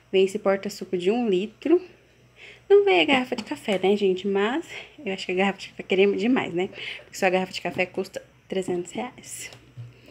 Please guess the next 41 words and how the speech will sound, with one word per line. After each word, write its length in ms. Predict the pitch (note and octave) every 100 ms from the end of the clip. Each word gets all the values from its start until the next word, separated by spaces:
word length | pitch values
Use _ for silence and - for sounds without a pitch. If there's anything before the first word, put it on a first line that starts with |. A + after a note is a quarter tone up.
| - - - _
Esse 320 | F3+ G3 -
P 140 | - F3
D 120 | E3+
A 60 |
completo, 600 | E3+ C4+ - - F#3 F#3+
do 100 | F3
jeito 220 | F#3+ G#3 -
que 40 |
vocês 200 | F#3+ F#3+
estão 160 | F#3 E3+
vendo 180 | D#3
aqui, 300 | D#3+ - B3
ó, 100 | G3+
vale 240 | D#3+ E3 F3
mais 240 | F3 F#3
de 80 | F#3+
setecentos 720 | - G3 - G#3 G#3+ G#3+ A#3+
reais. 640 | A#3+ A#3 G3 E3 E3 - - _ - - - -
Se 160 | - C4+
a 80 | C#4+
anfitriã 400 | C#4+ A3+ G#3 F#3+
não 140 | G3+
quiser 320 | G3+ F#3 E3+
ficar 240 | E3+ - F#3
com 160 | A3
ele, 160 | A#3 D4
ela 160 | D#4
pode 260 | D#4+ E4+ D#4+
vender 440 | E4 C#4+ C#4 C#4
e 40 | F4+
faturar 340 | E4+ E4+ E4+
um 60 | E4
dinheirinho, 520 | D#4+ A4+ A#4 C#4 B3
né? 140 | C4 F4+ - -
Setecentos 460 | G3 - D4+ -
reais, 480 | B3 C#4+ - - - - - - - - - - - - -
né? 280 | G3 A3 C#4+ - - - - - - -
Essa 180 | G3+ G#3+
Smart 500 | G3+ G3 F#3 F#3+ -
quejeira, 500 | - A#3 A3 F#3 F3
gente, 300 | F3+ F3+ -